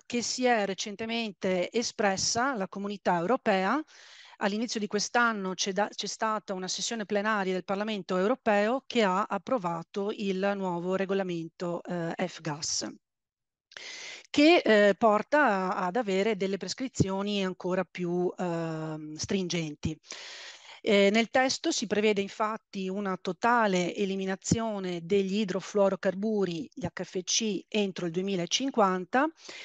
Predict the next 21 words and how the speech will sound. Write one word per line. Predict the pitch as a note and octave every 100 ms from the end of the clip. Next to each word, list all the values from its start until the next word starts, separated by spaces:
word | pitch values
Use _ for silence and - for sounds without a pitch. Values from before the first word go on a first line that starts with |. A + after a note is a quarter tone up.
| - - -
e | C#4+
si | - E4+
traccia | A3+ G#3+ - D4+
anche | A3 G3 A3 - B3+
una | A3+ A3+ A3 F#3+
traiettoria, | - F#3 A#3 - A3 F#3 F#3 G3+ C4 C4
eh, | G3+ F#3 F#3 F3+
di | E3+ A3
graduale | G3+ F#3+ G#3+ F#3+
riduzione | F#3 F#3 - - B3 A3 F#3
della | F3+ F#3+
quota | - A3 G#3 - F3 E3
consumabile | G3 G3 - G3 G3 F#3+ E3+ E3+ E3+ -
all'interno | F#3+ F3 E3+ G3 F#3+ F3+ F3 E3 G3
dell'Unione | F3+ F3 F3 E3+
Europea | B3 - F3 E3 F#3+ - - - -
da | G#3 A#3
qui | F#3+ F#3
al | - F3+
duemilaquarantanove. | E3+ F3+ E3+ E3+ E3+ F#3+ F#3+ F#3 E3+ D#3+ E3 D#3 D3 D#3 E3 _ _ _ _ _ _ _ - - - _
Inoltre, | C4+ C#4+ A#3+ A#3 - C#4+